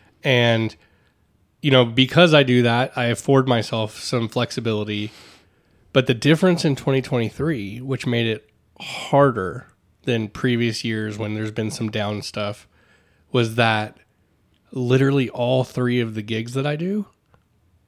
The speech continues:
all took a hit. And it's like, so it was literally, like, the worst case scenario. And then I had a baby coming. And then, you know, it was like,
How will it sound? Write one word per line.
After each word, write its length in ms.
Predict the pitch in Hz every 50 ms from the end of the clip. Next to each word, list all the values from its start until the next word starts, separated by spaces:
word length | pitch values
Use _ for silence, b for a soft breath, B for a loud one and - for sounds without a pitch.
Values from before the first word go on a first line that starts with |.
| _
all 220 | - 143 160 180 185
took 280 | - - 143 107 -
a 40 | 98
hit. 280 | 98 - - - - - _ - _ _ _ _ _ _ _ _ _ _ _ _ _ _ _ _ -
And 140 | 135 123
it's 180 | 123 117 110 -
like, 440 | 135 123 117 113 110 110 - - _ _ _ _ _ _ _ _ _ _ _ _
so 240 | _ - - 151 135
it 20 | 135
was 160 | 139 131 120
literally, 420 | 123 131 139 143 143 135 131 120
like, 200 | 113 113 113 107
the 120 | 107 113 113
worst 280 | 113 113 110 101 -
case 200 | - - 101 -
scenario. 540 | - - 107 98 98 90 - - - - -
And 160 | - 156 131 120
then 100 | 120 113
I 40 | 107
had 120 | 113 110
a 20 | 110
baby 300 | 113 110 107 104 101 98
coming. 380 | - 98 90 - 110 117 - _ b b b b b b b b
And 220 | - 139 120 117
then, 580 | 120 117 120 120 117 117 117 117 113 117 120 120 - _
you 140 | - 131
know, 160 | 117 117 113 113
it 20 |
was 160 | 113 107 104
like, 320 | 117 113 107 101 98 -